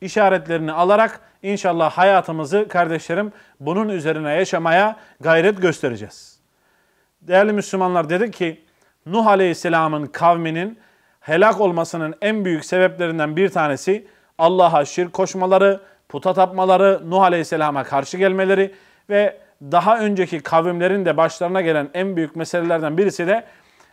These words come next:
e, Nuh Aleyhisselam'ın kavminde olduğu gibi diğer kavimlerde de peygamberlerine karşı gelmeleri. Yani Allah'ın peygamberine karşı gelmeyeceksin. Yüce Rabbimiz Celle Celaluhu Kur'an-ı Kerim'de bizlere hitaben ne buyuruyor?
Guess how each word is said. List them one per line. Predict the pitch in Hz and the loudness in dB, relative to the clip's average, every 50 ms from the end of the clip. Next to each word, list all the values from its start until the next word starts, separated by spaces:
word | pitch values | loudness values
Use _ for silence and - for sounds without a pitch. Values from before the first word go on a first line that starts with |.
| _ - | _ -12
e, | 151 147 151 151 147 147 151 - _ _ _ _ _ _ _ _ _ _ - | -8 -6 -4 -4 -4 -4 -6 -8 _ _ _ _ _ _ _ _ _ _ -18
Nuh | 147 139 143 180 214 220 | -14 -8 -2 0 2 4
Aleyhisselam'ın | 214 202 190 185 175 - 185 175 170 165 165 165 165 156 | 4 6 6 4 2 2 0 2 2 2 2 2 -2 -4
kavminde | - - 156 156 160 170 170 180 185 | 0 0 0 2 0 -2 -4 0 2
olduğu | 196 185 170 160 160 185 208 202 | 2 2 2 0 0 0 0 0
gibi | 165 151 143 139 127 120 | 0 -2 -4 -4 -6 -4
diğer | 135 156 196 220 208 | 0 2 2 2 2
kavimlerde | 185 - 180 160 165 165 160 156 156 156 156 170 208 202 | 0 -2 -2 -2 -2 -2 -4 -4 -4 -4 -4 -2 -2 -2
de | 226 233 233 233 - _ _ _ _ _ | -2 -2 -4 -6 -10 _ _ _ _ _
peygamberlerine | - 165 170 170 165 175 185 180 180 180 180 185 185 180 214 202 | -6 -4 -2 -2 0 0 0 2 2 0 2 0 -2 -2 -2 -2
karşı | - 190 180 175 - 180 | 0 0 0 0 0 -2
gelmeleri. | 170 156 139 127 117 110 110 101 113 | -2 -2 -2 -2 -6 -8 -10 -12 -12
Yani | 147 170 180 180 | -12 -10 -6 -2
Allah'ın | 180 190 214 214 214 190 185 180 160 | 0 2 2 4 2 2 0 0 0
peygamberine | 196 214 208 190 190 180 175 180 190 220 | 2 2 2 2 2 0 -2 -2 -2 -2
karşı | 170 196 196 190 - 180 | 0 0 0 0 0 -2
gelmeyeceksin. | 185 180 160 139 123 107 110 95 - - - _ _ _ _ _ _ _ _ _ _ _ _ _ _ _ _ _ _ _ _ _ - | -2 -2 -2 -2 -6 -8 -10 -14 -18 -20 -20 _ _ _ _ _ _ _ _ _ _ _ _ _ _ _ _ _ _ _ _ _ -10
Yüce | 165 175 175 220 226 | -4 2 4 4 4
Rabbimiz | 220 196 180 202 214 214 208 170 | 4 2 0 -2 -4 -4 -2 0
Celle | 185 208 202 196 196 | 0 0 2 2 0
Celaluhu | 180 185 190 208 202 190 175 143 | 0 0 2 2 2 0 -2 -4
Kur'an-ı | - 175 180 190 208 208 180 | -4 -2 -2 -2 -2 -2 -2
Kerim'de | 196 202 185 165 170 180 170 170 165 - _ _ _ _ _ _ _ _ _ - | -2 -2 -4 -2 -2 -2 -2 -4 -4 -10 _ _ _ _ _ _ _ _ _ -8
bizlere | 151 170 160 156 185 196 202 180 | -6 -6 -2 0 2 2 2 2
hitaben | 165 196 - - 190 196 190 190 175 170 | 0 0 0 2 4 4 4 2 0 0
ne | 180 196 | 0 0
buyuruyor? | 175 175 160 135 120 123 127 135 | 0 2 0 0 -2 -4 -8 -10